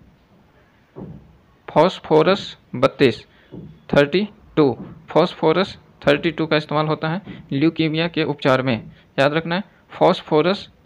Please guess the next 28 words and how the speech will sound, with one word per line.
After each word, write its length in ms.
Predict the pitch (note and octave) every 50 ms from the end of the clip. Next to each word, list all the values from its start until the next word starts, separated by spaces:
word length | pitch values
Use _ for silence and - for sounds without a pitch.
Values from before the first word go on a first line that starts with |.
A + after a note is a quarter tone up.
| - -
थर्टी 320 | D3 C#3+ D3+ C#3+ E3 E3+
टू 260 | D#3+ - D#3+ E3+ G#3 - _ _ _ _ _ _ _ _ _ _ _ -
का, 220 | D3 D#3+ F#3 G#3 - _ - -
अ, 120 | D3+ C#3 -
उपयोग 320 | C3 - D#3 E3 F3 F3
होता 220 | E3+ D3 C#3+ - D#3
है 160 | E3+ F3+ G3+ - - -
ल्यूकीमिया 560 | C#3+ C3+ D3+ D#3 D#3 - C#3+ D3+ D3+ D#3+ D#3
के 180 | D#3 F3 F#3+ - - -
उपचार 340 | - C3 C3 - C3 B2+ B2+
में। 200 | C3 C3+ A#2 G2 - _ - - - _ -
इसके 180 | - - - E3+
बाद 200 | E3+ F3+ E3+ F3+
है 200 | F3+ G3 G3+ G#3+ - _ - C#3+
लोहा, 420 | C#3 D3+ D#3 C#3+ C#3 B2 A2 - - _ _ _ _ _ _ -
लोहा 560 | C3+ C#3 D3+ D#3 F3 E3 - F3 F#3 G#3 G#3 _ _ _ _ -
फिफ्टी 380 | - D3 C#3+ - - F#3 G#3+ - -
नाइन, 260 | C3+ C3+ C3+ A#2 G#2+ - - - _ - - - _ _ -
लोहा 340 | C#3 C3+ D3+ D#3+ E3+ F#3 F#3+
फिफ्टी 360 | F#3+ - - - - - E3+
नाइन 180 | E3 D#3+ E3+ E3+
का 120 | E3+ D#3+
इस्तेमाल 260 | D#3 D#3 D3+ D3+ D#3+ D#3+
होता 200 | D3 C#3+ - D#3+
है 60 | D#3
और 200 | - D3+ D3+ D3
रक्तता 420 | - - - - C#3 - D#3 D#3+
का 340 | E3 - - C#3 F3 F#3